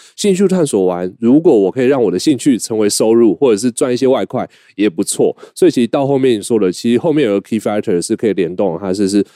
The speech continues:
增加更多的产值，增加更多的机会，增加更多的收入。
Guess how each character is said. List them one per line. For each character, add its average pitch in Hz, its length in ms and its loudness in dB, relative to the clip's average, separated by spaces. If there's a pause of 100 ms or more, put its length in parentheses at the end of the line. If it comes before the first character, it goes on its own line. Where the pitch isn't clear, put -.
(120)
增 117 180 0
加 113 200 -2
更 110 200 -2
多 95 220 2
的 90 60 2
产 78 320 -6
值， - 240 -6
增 110 200 0
加 107 200 -2
更 101 200 -2
多 98 140 2
的 90 80 2
机 101 280 -2
会， 95 300 0
增 98 180 -6
加 95 200 -4
更 92 180 -6
多 82 140 0
的 69 100 -2
收 65 260 -4
入。 69 240 -4